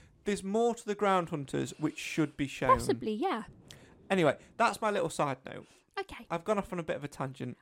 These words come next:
Speaker 2: All right.
Speaker 1: I apologise.
Speaker 2: It's all right.
Speaker 1: Shall we go back to where we were then? So
Speaker 2: Yeah,
Speaker 1: we've,
Speaker 2: go on then.
Speaker 1: we've got Nick captured at the end of episode seven.
Speaker 2: Mm-hmm.
Speaker 1: At the start of the episode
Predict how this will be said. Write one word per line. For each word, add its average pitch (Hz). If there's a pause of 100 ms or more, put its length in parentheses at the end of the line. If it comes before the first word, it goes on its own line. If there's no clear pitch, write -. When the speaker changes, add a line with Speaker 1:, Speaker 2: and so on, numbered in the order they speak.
(120)
Speaker 2:
All 320
right. 254 (180)
Speaker 1:
I 165
apologise. 131
Speaker 2:
It's -
all 190
right. 196
Speaker 1:
Shall 202
we 202
go 202
back 196
to -
where 170
we 156
were 143
then? 131
So 165
Speaker 2:
Yeah, 151
Speaker 1:
we've, 147
Speaker 2:
go -
on 196
then. 226 (200)
Speaker 1:
we've 165 (140)
got 240
Nick 208 (240)
captured -
at 180
the 180
end 170
of 165
episode 151 (300)
seven. 156
Speaker 2:
Mm-hmm. 262 (240)
Speaker 1:
At 156
the -
start 220
of 175
the -
episode 175